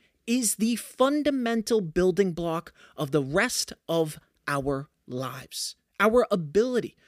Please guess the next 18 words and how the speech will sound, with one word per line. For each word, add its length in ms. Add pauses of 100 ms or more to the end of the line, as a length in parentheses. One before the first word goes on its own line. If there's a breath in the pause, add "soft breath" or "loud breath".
(240 soft breath)
to 100
push 320
through 300
to 160
the 200
end 300 (340 loud breath)
of 80
a 120
work 440
block 460
is 220
directly 760
correlated 800 (340 loud breath)
to 240
our 280
ability 680 (160)
to 100
push 560